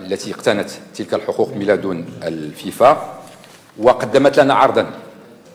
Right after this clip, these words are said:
وهي في موقع احتكاري. العرض هو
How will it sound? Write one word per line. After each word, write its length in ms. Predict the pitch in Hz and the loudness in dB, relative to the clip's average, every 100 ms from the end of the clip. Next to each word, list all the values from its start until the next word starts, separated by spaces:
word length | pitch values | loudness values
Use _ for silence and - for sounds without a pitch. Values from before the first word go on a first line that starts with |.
| _ 104 | _ -8
وهي 300 | 107 123 127 | 0 2 2
في 180 | 123 | 0
موقع 460 | 113 120 117 131 156 160 | 2 0 0 -2 -2 -4
احتكاري. 500 | - - 139 123 - - - - - - - - - _ - | -10 -4 2 2 2 -8 -18 -20 -20 -20 -20 -20 -20 _ -10
العرض 380 | 87 110 160 - - - - - - - - | 0 2 2 -2 -16 -20 -20 -20 -20 -20 -8
هو 480 | 110 135 120 85 - | -2 4 4 2 -6